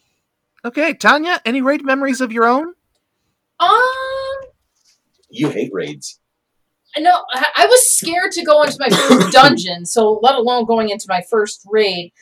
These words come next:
Speaker 3: Mm-hmm.
Speaker 2: Um, I think I didn't really start any raids until I was at a level that it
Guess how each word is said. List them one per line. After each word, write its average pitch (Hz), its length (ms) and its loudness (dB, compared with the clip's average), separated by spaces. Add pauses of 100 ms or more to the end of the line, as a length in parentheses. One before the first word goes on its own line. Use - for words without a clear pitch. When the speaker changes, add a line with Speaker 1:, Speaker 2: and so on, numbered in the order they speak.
Speaker 3:
Mm-hmm. 180 200 -12
Speaker 2:
Um, 302 420 2 (500)
I - 80 -10
think 453 300 -6
I 508 100 2
didn't 466 220 -2
really 349 180 -6
start - 460 -4 (100)
any 277 340 -8
raids 277 480 -6
until 247 880 -2 (1160)
I 254 160 6
was 254 200 0
at 262 180 6
a 233 60 4
level 233 560 2
that 196 260 4 (100)
it 233 200 0